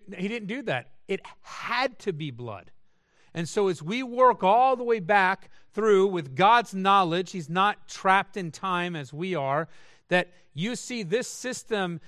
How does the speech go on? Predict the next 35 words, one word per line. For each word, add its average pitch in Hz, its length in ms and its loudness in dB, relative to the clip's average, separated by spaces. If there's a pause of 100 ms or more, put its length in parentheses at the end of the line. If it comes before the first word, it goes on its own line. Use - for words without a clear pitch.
(160)
is 160 200 -6
not 202 280 0
just 160 400 -8
building, 226 440 0
it's 180 200 -8
teaching, 240 600 -6
it's 156 180 -8
showing 254 560 -2
it. 165 300 -8
We 180 200 -4
know 175 420 -2
exactly 165 920 -4 (300)
why 156 320 4
there 139 140 -6
has 143 240 -4
to - 80 -20
be 147 100 -10
blood, 120 420 -12
because 135 300 -12
that 202 180 4
is 202 160 -6
what 185 300 -4 (380)
God 175 520 2 (360)
demanded 156 880 -4
as 151 200 -2
a 151 80 -4
holy 170 340 -4
God. 170 380 2
It 143 200 -14
could 226 360 -4
not 190 500 0
be 180 300 -4
any 156 320 -8
other 127 400 -6 (420)
way. 151 480 -6